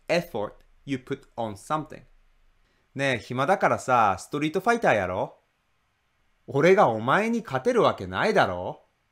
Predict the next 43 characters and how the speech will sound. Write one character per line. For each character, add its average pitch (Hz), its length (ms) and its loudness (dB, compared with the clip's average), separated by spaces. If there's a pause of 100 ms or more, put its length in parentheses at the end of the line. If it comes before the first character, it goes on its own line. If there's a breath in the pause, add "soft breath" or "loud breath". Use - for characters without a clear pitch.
(760)
大 127 240 2
丈 233 120 0
夫 233 100 -2
だ 175 100 4
っ - 160 -4
て、 110 320 -4
俺 107 220 -6
手 113 200 -12
加 190 140 0
減 143 240 -2
す - 140 -12
る 160 100 -6
か 156 140 -4
ら 104 120 -4
さ、 135 480 -2 (480)
や 101 140 -6
ろ？ 123 380 0 (920)
じ 151 80 -2
ゃ 139 60 4
あ 123 80 6
お 113 40 0
前 95 200 -6
絶 131 340 -6
対 175 180 4
手 180 100 0
加 185 100 4
減 139 180 -2
し - 100 -8
ろ 110 80 -2
よ。 90 320 -8 (1120)
チ 160 120 -2
ェ 156 80 0
ッ - 60 -20
ク 175 100 -4
メ 175 140 4
イ 165 60 2
ト。 - 220 -2 (1200)
う 214 220 -4
わ 185 580 -2
ぁ、 131 300 -8
負 143 80 -12
け 175 180 -4
た。 175 500 -2